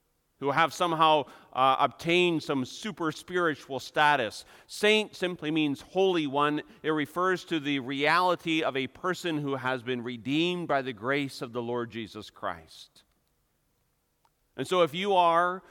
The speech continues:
a living member of the church, if you are one who is exercising faith in the Lord Jesus Christ, you are a saint. You are a holy one. By virtue of justification and sanctification, you have been called.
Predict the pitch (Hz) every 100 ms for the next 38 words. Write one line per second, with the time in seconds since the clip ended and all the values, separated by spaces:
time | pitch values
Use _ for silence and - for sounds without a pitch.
0 | - _ - 123 127 147 180 180 170 170
1 | 165 156 135 135 - 160 131 123 151 175
2 | 165 156 151 151 - - 139 147 139 131
3 | - - 208 - 196 170 175 156 160 147
4 | 147 143 - 165 160 151 151 143 135 139
5 | 120 131 117 113 - 127 123 _ _ -
6 | 139 147 - 120 117 - 98 95 - 107
7 | 85 87 _ - _ - 127 123 98 101
8 | 101 - 156 156 127 104 98 98 127 123
9 | 170 - 170 147 123 131 131 - 117 131
10 | 160 196 190 214 196 _ - - 135 139
11 | - 143 - 127 135 160 160 120 117 127
12 | 110 135 123 - 196 220 180 87